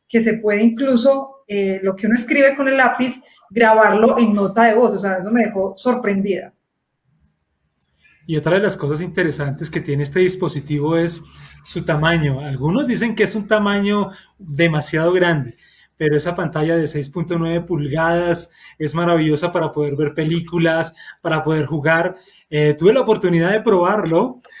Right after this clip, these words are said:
Speaker 2: eh, y bueno, en juegos es increíble. La velocidad con la que se puede, eh, digamos, interactuar es maravillosa. Y, lo, y tú bien lo dices, eh, mi querida Linda, ese, ese lápiz es espectacular.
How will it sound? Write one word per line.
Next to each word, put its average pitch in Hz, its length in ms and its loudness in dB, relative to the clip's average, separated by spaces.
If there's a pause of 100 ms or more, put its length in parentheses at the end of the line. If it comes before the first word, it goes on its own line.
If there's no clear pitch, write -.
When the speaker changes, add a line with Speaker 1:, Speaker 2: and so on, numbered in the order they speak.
(240)
Speaker 2:
eh, 160 420 0
y 160 340 0
bueno, 165 420 0
en 156 280 -2
juegos 175 480 2
es 170 240 0
increíble. 160 640 -2 (320)
La 165 280 2
velocidad 160 1040 -2
con 233 140 -6
la 190 100 -2
que 156 120 -12
se 151 120 -6
puede, 190 400 -2 (320)
eh, 156 260 -2 (100)
digamos, 160 340 -4
interactuar 170 760 -4
es 151 160 -6
maravillosa. 170 680 0 (300)
Y, 160 160 -2
lo, 151 220 0 (100)
y 147 140 -6
tú 185 140 2
bien 214 200 4
lo 202 120 4
dices, 190 480 2 (300)
eh, 151 180 -2
mi 151 100 -2
querida 156 300 0
Linda, 185 320 2
ese, 170 460 -2
ese 170 220 -2
lápiz 185 760 0 (260)
es 147 160 -6
espectacular. 175 840 -2